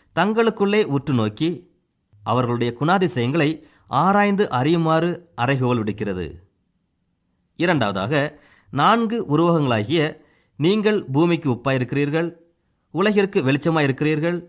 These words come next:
மலையின் மேல் இருக்கிற பட்டணமாயிருக்கிறீர்கள், விளக்கு தண்டின் மேல் வைக்கப்பட்ட விளக்காயிருக்கிறீர்கள்" என்பவைகளும், அதைத் தொடர்ந்து கூறப்பட்டுள்ள உறவு நிலைகளை குறித்த உதாரணங்களிலும்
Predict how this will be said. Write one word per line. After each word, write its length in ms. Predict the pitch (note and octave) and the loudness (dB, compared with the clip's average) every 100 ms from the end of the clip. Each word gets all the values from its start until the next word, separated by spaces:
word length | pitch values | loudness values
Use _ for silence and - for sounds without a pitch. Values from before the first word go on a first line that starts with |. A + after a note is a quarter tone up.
| _ _ _ _ - | _ _ _ _ -4
மலையின் 420 | C#3+ G3 A3 G#3+ | 0 2 2 2
மேல் 240 | G#3 F#3+ | 0 0
இருக்கிற 420 | C#3+ E3 F3+ F3+ F3 | -2 -2 -2 -4 -2
பட்டணமாயிருக்கிறீர்கள், 1080 | B2+ E3 E3 E3 C#3+ C3+ D#3 D#3+ D#3+ E3+ E3+ _ _ _ _ _ _ | -4 0 0 2 2 0 -2 -2 -2 -4 -8 _ _ _ _ _ _
விளக்கு 340 | C#3 G3+ G#3 G3+ | 0 0 0 -2
தண்டின் 260 | D#3 D#3 | 0 0
மேல் 100 | D#3 | 2
வைக்கப்பட்ட 720 | C#3 A#2+ A#2 B2+ F#3+ D#3+ - _ _ | 0 -2 -4 -2 0 -2 -4 _ _
விளக்காயிருக்கிறீர்கள்" 880 | B2+ F3+ G3+ G#3 F3+ E3 E3+ F3 E3+ | 0 0 2 2 4 2 2 0 2
என்பவைகளும், 600 | C3 A#2+ A2 A2 E3 F3 - _ _ _ _ _ _ _ - | 0 2 0 2 0 -2 -8 _ _ _ _ _ _ _ -8
அதைத் 360 | C3 G#3+ A3 | -2 -2 -2
தொடர்ந்து 360 | B2 C#3 G3 F#3+ | -2 -2 -2 -2
கூறப்பட்டுள்ள 760 | C#3 A#2+ A2 A#2 E3 D#3+ - _ _ - | -2 -2 -2 -2 0 -2 -6 _ _ -6
உறவு 360 | C#3 A3 A#3 | 0 4 4
நிலைகளை 360 | F3+ E3 D#3+ D#3+ | 4 4 2 0
குறித்த 420 | D#3 D3+ E3 E3+ A#2+ | 0 -2 -2 -4 -2
உதாரணங்களிலும் 800 | B2 D3+ D3 A2 A2+ E3 D#3+ | 2 2 2 0 2 2 0